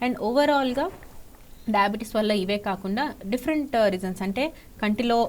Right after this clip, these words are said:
డిఫరెంట్ డిఫరెంట్ లెవెల్స్‌లో డయాబెటీస్ వల్ల మనకి ఎఫెక్ట్ ఉంటుందండి. So డయాబెటీస్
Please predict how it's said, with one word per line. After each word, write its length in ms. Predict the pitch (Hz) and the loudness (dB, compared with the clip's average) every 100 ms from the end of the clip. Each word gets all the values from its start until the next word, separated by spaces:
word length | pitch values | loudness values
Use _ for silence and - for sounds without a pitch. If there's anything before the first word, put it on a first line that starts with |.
| - - - - - - | -2 -18 -20 -20 -14 -2
డిఫరెంట్ 260 | 269 311 294 | 0 2 0
డిఫరెంట్ 280 | 247 254 226 214 | 0 0 0 0
లెవెల్స్‌లో 360 | 202 202 233 233 | 0 0 -4 -2
డయాబెటీస్ 420 | 190 180 202 220 - | -2 -2 -2 -4 -4
వల్ల 120 | 196 233 | -4 -4
మనకి 220 | 202 190 233 | -6 -6 -6
ఎఫెక్ట్ 320 | 170 180 - 165 | -6 -8 -8 -10
ఉంటుందండి. 380 | 165 165 160 - | -8 -10 -8 -2
So 80 | 208 208 - - - 180 | -2 -2 -8 -16 -6 0
డయాబెటీస్ 500 | 175 214 269 277 | 2 4 2 0